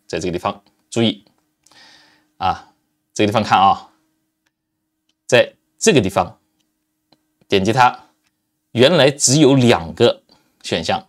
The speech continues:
就是热门评论排序、热门最新评论这两个排序，现在多了一个叫做按时间，是一个 beta 版，现在正在测试。啊，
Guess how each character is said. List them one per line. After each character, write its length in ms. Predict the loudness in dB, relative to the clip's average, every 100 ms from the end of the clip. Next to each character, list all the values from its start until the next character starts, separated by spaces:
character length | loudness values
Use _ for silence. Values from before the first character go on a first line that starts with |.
| _ _ _ _ _
就 140 | -20 -16
是 140 | -16 -16 -4
热 200 | 0 0
门 160 | -2
评 180 | -8 -8
论 220 | -10 -12 _ _ _ _ _ _ -8
排 160 | -4
序、 320 | -4 -6 -8 _ _
热 200 | 0 0
门 200 | 0 -4 -6
最 180 | -2
新 160 | -2 -2
评 200 | -6 -8
论 140 | -12 -16 _ _ _
这 100 | -8
两 100 | -8
个 60 | -10
排 140 | -12
序， 160 | -12 -8
现 160 | -4 -2
在 60 |
多 320 | -2 0 2 2
了 80 |
一 100 | 0
个 140 | -2 -6 -8
叫 100 | -12
做 100 | -12 -10
按 180 | -8
时 260 | -2 -2 0
间， 300 | 0 0 -2 _ _ _ _
是 160 | -10 -8
一 40 |
个 40 | -4
beta 300 | -2 -2 -4
版， 180 | -10 -14 _ _
现 140 | -10 -8
在 120 | -8
正 160 | -10
在 80 | -8
测 160 | -8 -2
试。 240 | -2 -2 _ _ _ _ _ _ -18
啊， 160 | -18